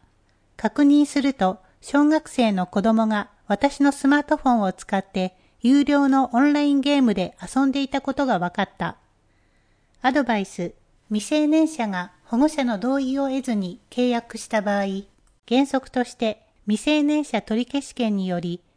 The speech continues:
契約を取り消すことができます。ただし、今回の事例はゲームを操作したのが未成年者であることの証明を求められるなど、取り消しが認められることは簡単ではありませんでした。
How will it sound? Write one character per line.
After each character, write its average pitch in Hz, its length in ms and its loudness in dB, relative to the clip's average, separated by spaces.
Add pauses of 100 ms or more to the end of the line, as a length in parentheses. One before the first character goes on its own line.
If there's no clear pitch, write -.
(120)
契 285 240 0
約 277 360 -4
を 269 140 -4
取 240 200 -4
り - 60 -14
消 294 80 -2
す - 140 -16
こ 262 100 -4
と 294 120 -2
が 277 100 2
で 190 140 -4
き - 120 -10
ま 175 160 -4
す。 - 220 -18 (540)
た 302 100 -2
だ 285 140 2
し、 - 320 -6 (160)
今 311 200 2
回 254 220 2
の 196 140 0
事 190 160 -4
例 202 180 -2
は 190 240 -4 (300)
ゲ 285 180 2
ー 302 60 2
ム 247 160 2
を 190 80 -2
操 277 240 0
作 214 200 -2
し - 60 -18
た 240 140 0
の 208 160 2
が 185 260 -4
未 202 160 0
成 302 240 2
年 294 220 4
者 233 120 -2
で 196 200 -4
あ 233 100 0
る 254 80 2
こ 214 160 -4
と 202 140 -2
の 185 120 0
証 247 300 2
明 254 320 2
を 220 60 -4
求 214 240 2
め 254 100 4
ら 247 140 4
れ 254 100 2
る 214 140 2
な 190 140 0
ど、 180 220 -4 (440)
取 240 220 0
り - 40 -12
消 294 100 0
し 277 140 -4
が 285 120 4
認 262 240 2
め 269 100 4
ら 269 100 2
れ 269 100 0
る 262 80 -2
こ 262 120 -2
と 254 160 0
は 185 200 0 (400)
簡 285 280 2
単 294 180 2
で 285 120 2
は 220 100 2
あ 185 80 0
り 196 100 -2
ま 208 120 2
せ 220 180 0
ん 208 40 0
で 185 120 -4
し - 100 -12
た。 170 240 -4